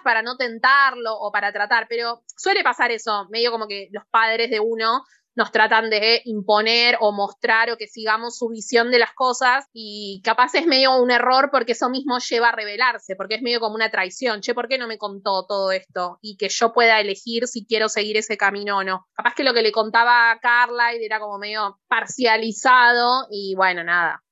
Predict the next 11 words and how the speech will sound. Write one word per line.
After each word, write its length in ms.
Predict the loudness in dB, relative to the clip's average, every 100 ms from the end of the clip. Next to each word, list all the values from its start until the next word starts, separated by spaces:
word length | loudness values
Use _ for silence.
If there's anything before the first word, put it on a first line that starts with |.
| -4
Edward 380 | 0 2 2
tuvo 240 | 0 -2 -2
que 240 | -4 -10 -12
experimentarlo 1200 | -10 0 0 2 -2 2 4 4 0 -4 -4 -4
para 220 | -2 -2
poder 260 | -2 -2 0
darse 320 | 0 0 -8
cuenta 300 | -8 -2 -2
por 140 | -4 -10
sí 120 | -10
mismo, 440 | -10 -6 -6 -6